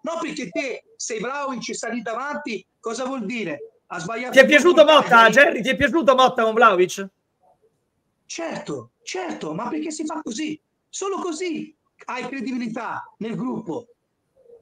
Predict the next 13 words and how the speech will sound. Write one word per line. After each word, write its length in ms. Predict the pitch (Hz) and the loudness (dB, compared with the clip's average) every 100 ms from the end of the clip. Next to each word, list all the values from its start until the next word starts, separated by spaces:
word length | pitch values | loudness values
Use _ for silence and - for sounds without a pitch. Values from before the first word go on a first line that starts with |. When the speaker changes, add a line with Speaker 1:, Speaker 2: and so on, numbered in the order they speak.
| _ _ | _ _
Speaker 1:
E 120 | 320 | -8
lui 160 | 370 320 | -6 -6
ha 60 | |
detto, 600 | 240 233 - - 170 - _ | -6 -8 -8 -10 -12 -12 _
caro 260 | 294 311 | -10 -6
mio 100 | 302 | -6
amico 260 | 277 285 262 | -6 -6 -8
Vlahovic, 560 | 240 208 170 156 - - _ _ | -6 -6 -6 -8 -10 -14 _ _
Jerry 320 | 170 285 320 | -10 -8 -6
Cavalla 380 | 302 277 247 196 | -6 -6 -6 -6
ha 40 | |
cinquantatré 640 | 190 220 240 277 247 247 240 | -8 -8 -8 -8 -8 -8 -8
anni, 400 | 190 156 165 | -8 -8 -8